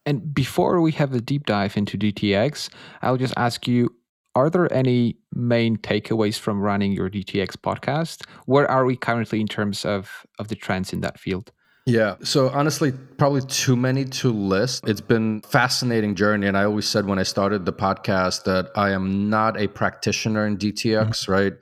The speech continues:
Speaker 2: It's the teams that are building it, running it, you know, really banging their head against the wall, right? M-, moving things
Speaker 1: <laughs>
Speaker 2: around. They're the ones that are on the ground. And that was sort of my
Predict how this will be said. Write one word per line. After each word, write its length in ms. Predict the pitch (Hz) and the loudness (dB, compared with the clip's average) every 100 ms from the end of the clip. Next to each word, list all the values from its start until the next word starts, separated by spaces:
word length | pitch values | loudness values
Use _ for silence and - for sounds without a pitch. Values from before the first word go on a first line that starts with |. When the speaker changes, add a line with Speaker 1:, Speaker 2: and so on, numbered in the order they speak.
| - | -4
Speaker 2:
It's 160 | - | -2
the 100 | - | 0
teams 440 | 110 - 135 123 - | -2 2 2 2 2
that 120 | 113 | 2
are 220 | 107 101 | 2 2
building 560 | 90 85 117 117 113 113 | 0 0 2 2 0 0
it, 160 | 107 92 | -2 -2
running 380 | 95 110 110 110 | 2 2 2 0
it, 340 | 107 104 98 - | 0 0 -2 -2
you 120 | 101 | 0
know, 180 | 95 95 | 2 0
really 360 | 95 110 107 | 2 0 0
banging 440 | 92 80 107 110 107 | -2 0 0 0 0
their 140 | 101 | 0
head 160 | 95 113 | 0 0
against 320 | 104 104 - | 0 -2 -2
the 80 | 104 | -2
wall, 520 | 95 104 107 104 104 | 0 2 2 2 0
right? 260 | 98 101 104 | 2 2 0
M-, 220 | 104 101 - | -4 -8 -4
moving 460 | 110 120 120 113 | 0 2 2 2
things 220 | 117 110 | 2 2
Speaker 1:
<laughs> 60 | 104 | 2
Speaker 2:
around. 460 | 101 104 113 107 87 | 4 4 2 -2 2
They're 220 | 110 113 | 2 4
the 120 | 107 | 2
ones 220 | 104 101 | 0 0
that 100 | 101 | 0
are 120 | 98 98 | 0 0
on 120 | 95 | -2
the 60 | |
ground. 440 | 87 101 101 101 98 | 0 0 2 2 0
And 100 | 95 | 0
that 120 | 95 | 0
was 120 | 101 | 0
sort 160 | - 104 | -2 -2
of 100 | 98 | 0
my 120 | 117 | 0